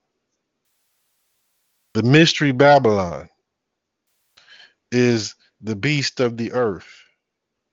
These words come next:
North America in particular. North America in the United States of America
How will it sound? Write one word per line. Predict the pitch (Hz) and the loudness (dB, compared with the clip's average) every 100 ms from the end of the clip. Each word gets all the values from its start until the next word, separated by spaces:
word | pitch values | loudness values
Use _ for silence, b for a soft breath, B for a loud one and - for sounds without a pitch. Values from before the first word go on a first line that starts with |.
| _ _ _ _ _ _ _ _ _ _ _ _ _ | _ _ _ _ _ _ _ _ _ _ _ _ _
North | 107 117 113 - | -4 -2 -2 -4
America | 104 113 104 95 - 85 | -6 -4 -6 -8 -14 -16
in | 95 95 | -16 -18
particular. | - - 107 90 80 62 - _ _ _ _ _ _ _ _ _ _ _ _ b b b - | -20 -10 -10 -8 -14 -18 -20 _ _ _ _ _ _ _ _ _ _ _ _ b b b -14
North | 98 110 117 120 | -4 2 4 4
America | 113 113 127 120 107 107 95 78 | 0 2 2 2 0 -4 -8 -8
in | 101 | -10
the | 101 | -8
United | 101 110 117 107 | -8 -6 -6 -8
States | - 113 104 | -10 -12 -10
of | 104 101 | -10 -8
America | 104 113 110 98 - 80 | -6 -4 -4 -6 -12 -20